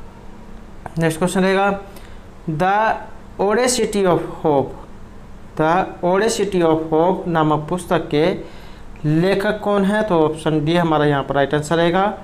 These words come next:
Barack Obama के द्वारा लिखी हुई पुस्तक है और बहुत बार जो ये भी exam में आठ और ग्यारह में पूछी गई है। अगला question रहेगा, अंधायुग के लेखक कौन है? तो ये रहेंगे option सी, धर्मवीर भारती। Next question है,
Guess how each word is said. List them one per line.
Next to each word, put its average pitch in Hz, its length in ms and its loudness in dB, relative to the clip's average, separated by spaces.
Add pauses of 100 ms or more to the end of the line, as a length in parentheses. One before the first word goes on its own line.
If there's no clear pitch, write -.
(420)
Barack 160 360 2
Obama 147 320 2
के 139 100 -6
द्वारा 139 240 4
लिखी 139 340 -4
हुई 147 200 0
पुस्तक 147 460 -4
है 170 160 2
और 147 120 2
बहुत 143 260 -4
बार 131 160 0
जो 131 100 0
ये 139 140 2
भी 131 120 -2
exam 127 280 -4
में 147 160 -4
आठ 139 320 0
और 127 100 -2
ग्यारह 131 220 0
में 151 260 -2 (300)
पूछी 156 240 0
गई 123 140 0
है। 120 220 -4 (540)
अगला 185 140 4
question 202 300 0
रहेगा, 208 260 2
अंधायुग 185 640 2
के 180 360 2 (180)
लेखक 185 400 2
कौन 190 240 2
है? 190 300 2
तो 170 100 0
ये 151 140 4
रहेंगे 151 240 2
option 151 320 0
सी, 185 220 0
धर्मवीर 156 640 0 (420)
भारती। 151 420 -2 (1120)
Next 151 180 -2
question 175 280 2
है, 190 320 0